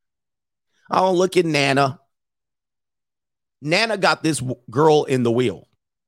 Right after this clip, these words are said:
Nana got granddaddy, great grandna-, <laughs> great granddaddy's, uh, will, and they got mad money. This woman's gonna risk getting written out of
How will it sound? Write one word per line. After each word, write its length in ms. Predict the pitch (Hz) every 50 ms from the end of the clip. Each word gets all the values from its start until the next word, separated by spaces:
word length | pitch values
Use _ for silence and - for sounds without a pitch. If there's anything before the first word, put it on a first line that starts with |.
| _ _ _ _ _ _ _
Nana 320 | - 131 156 175 190 190 180
got 320 | 156 156 143 131 127 110
granddaddy, 680 | 101 131 143 160 160 156 143 139 131 127 123 123 120 120
great 320 | 110 120 147 160 165 139
grandna-, 840 | 107 127 143 151 156 151 147 135 135 127 127 123 123 127 127 135 - -
<laughs> 100 | - 127
great 260 | - 139 143 180 170
granddaddy's, 680 | 127 139 147 156 151 135 135 135 131 127 123 120 120 135
uh, 300 | 123 113 110 110 107 101
will, 520 | 107 113 131 160 165 147 127 117 110 - _ _ _ _ _ _ _ _ _ _ _ _ _ _ _ _ _ _ _ _ _ _ _ _ _ _ _
and 160 | 165 160 151
they 120 | 160 185 196
got 280 | 170 165 143 123 110
mad 520 | 117 123 135 147 151 156 170 180 175 165 147
money. 500 | 151 147 139 123 120 117 120 123 - _ _ _ _ _ _ _ _ _ _ _ _ _ _ _ _ _ _ _ _
This 200 | 165 202 202 -
woman's 380 | 185 190 196 196 190 165 127
gonna 240 | 123 165 160 160 147
risk 320 | 127 117 139 156 143 -
getting 280 | 117 151 151 151 143 135
written 260 | 131 147 147 143 143
out 160 | 135 139 139
of 200 | 135 127 120 110